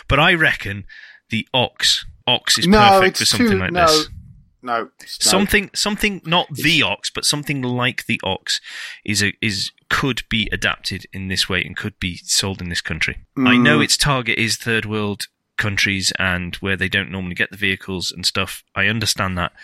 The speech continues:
Speaker 1: but something
Speaker 2: Th-, there are points here like aircon is a must, but not climate control.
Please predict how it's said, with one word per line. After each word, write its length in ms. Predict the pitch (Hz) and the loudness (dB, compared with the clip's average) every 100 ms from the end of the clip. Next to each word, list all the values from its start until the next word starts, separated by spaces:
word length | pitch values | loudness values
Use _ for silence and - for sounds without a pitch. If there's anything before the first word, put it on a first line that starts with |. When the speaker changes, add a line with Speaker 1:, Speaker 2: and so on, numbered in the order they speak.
| - - - | -18 -18 -8
Speaker 1:
but 120 | - | -4
something 640 | - - 135 123 127 120 98 - | 0 0 0 -2 -4 -4 -12 -14
Speaker 2:
Th-, 140 | - 143 | -12 0
there 200 | 175 202 | 4 6
are 200 | 233 - | 4 4
points 380 | 226 202 165 | 2 2 2
here 140 | 170 147 | 2 4
like 300 | 135 131 - - | 4 2 -4 -2
aircon 640 | 135 147 - 151 123 123 | 0 0 2 2 4 4
is 100 | 120 | 4
a 80 | 127 | 4
must, 560 | 127 92 85 - - | 4 2 -2 -8 -6
but 100 | 117 | -2
not 200 | 113 110 | -2 -2
climate 340 | - 107 98 - | 0 -2 -2 -10
control. 500 | 101 92 - - | -14 -12 -12 -12